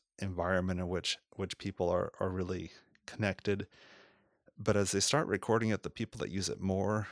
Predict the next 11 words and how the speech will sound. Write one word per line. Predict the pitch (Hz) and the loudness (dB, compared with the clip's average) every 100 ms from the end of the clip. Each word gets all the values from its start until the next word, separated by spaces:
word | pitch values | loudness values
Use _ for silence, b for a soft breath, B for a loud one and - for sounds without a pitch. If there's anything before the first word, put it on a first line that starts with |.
| B - | B -12
similar | - - 123 101 | -2 0 2 0
to | 87 | -2
gaming, | 90 92 98 95 98 | -2 0 0 0 -2
the | 98 | -6
people | - 107 - | -4 -4 -2
that | 90 | -2
are | 92 | -2
using | 95 92 | -2 -2
it | 87 | -2
the | 92 | -2
most | 92 90 95 | 0 0 0